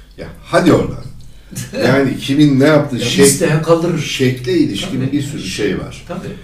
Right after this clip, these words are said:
Speaker 1: Bu klişelerden bir tanesi de çok söylene gelir. Ee, ama burada yeri geldiği için ben de söylemek zorundayım.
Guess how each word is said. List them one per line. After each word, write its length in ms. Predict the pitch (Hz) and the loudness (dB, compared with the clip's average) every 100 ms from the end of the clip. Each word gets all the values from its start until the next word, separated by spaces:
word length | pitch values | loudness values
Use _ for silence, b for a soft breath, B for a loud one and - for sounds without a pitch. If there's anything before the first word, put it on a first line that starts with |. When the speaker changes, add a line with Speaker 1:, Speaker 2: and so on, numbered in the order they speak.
| B B | B B
Speaker 1:
Bu 160 | 135 185 | -8 -8
klişelerden 800 | 190 190 180 180 170 170 127 131 | -6 -2 2 2 2 2 2 0
bir 120 | 170 | -2
tanesi 420 | 160 143 110 101 | -2 -2 -2 -4
de 120 | 95 | -4
çok 320 | 92 127 - - - | -2 -6 -6 -16 -20
söylene 520 | - 113 104 117 135 | -14 -8 -4 -4 -2
gelir. 460 | 147 135 98 - - B B B 98 | 0 0 -2 -6 -12 B B B -6
Ee, 360 | 98 95 95 95 | -2 0 -2 -2
ama 320 | 139 151 - - 101 | -2 -2 -4 -10 -8
burada 420 | 113 120 123 113 104 | -2 0 2 0 -4
yeri 240 | 101 110 113 | -4 -2 2
geldiği 380 | 110 110 117 113 | 4 4 0 -4
için 220 | 110 101 | -4 -2
ben 180 | 113 110 | -2 -2
de 80 | |
söylemek 460 | 101 104 98 113 120 | -4 -4 -2 -4 -6
zorundayım. 520 | 113 110 107 104 90 | -4 -6 -4 -6 -6